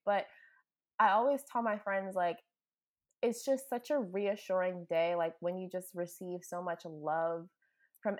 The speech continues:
everybody," and i-, it's just so nice. It's, it's the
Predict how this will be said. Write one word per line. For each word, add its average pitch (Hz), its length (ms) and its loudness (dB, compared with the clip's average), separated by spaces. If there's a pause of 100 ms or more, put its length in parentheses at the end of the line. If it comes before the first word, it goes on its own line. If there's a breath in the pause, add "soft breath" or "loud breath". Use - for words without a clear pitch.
everybody," 196 800 0 (140)
and 170 420 -2 (760)
i-, 359 200 -4
it's 381 140 0
just 523 260 0
so 294 380 10
nice. 226 460 0
It's, 214 260 -6
it's 226 220 -2
the 214 220 0